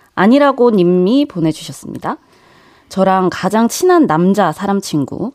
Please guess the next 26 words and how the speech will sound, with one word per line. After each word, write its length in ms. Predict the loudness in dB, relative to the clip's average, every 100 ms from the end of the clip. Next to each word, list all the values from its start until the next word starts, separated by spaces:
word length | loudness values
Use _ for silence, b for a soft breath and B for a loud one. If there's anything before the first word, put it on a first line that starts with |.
| -4
남사친이 560 | -2 -2 -4 -2 0 2
있는데요. 500 | 0 -2 -4 -6 -8 b b b -8
그 100 | -2
남사친과 600 | 0 0 -2 -2 0 0
저는 300 | 0 -2 -2
중고등학교 1000 | 0 2 4 4 2 0 -4 -6 -2 -2
육 160 | 2 4
년, 340 | 4 2 0 _ _
그리고 280 | -6 -4 -4
대학생이 520 | -2 -2 -2 -2 0
된 160 | -2
지금까지 560 | -4 -4 -6 -4 -8 -10 -18
쭉 320 | -12 -8 -8
같은 380 | -8 -12 -6 -4
학교를 280 | -4 -4 -4
다니고 280 | -4 -6 -8
있어요. 380 | -12 -18 -18 -18 _ B B B B
우리는 280 | -4 0 0
정말 460 | 2 4 4 4 2
찐친인데 840 | 0 0 2 2 2 2 0 0 -6
주변에서는 680 | -4 0 0 0 -2 -2
늘 240 | 0 2 2
우리에게 380 | 0 -2 -4 -4
이런 180 | -4
질문을 400 | -4 -4 -6 -6
합니다. 400 | -8 -10 -12 -18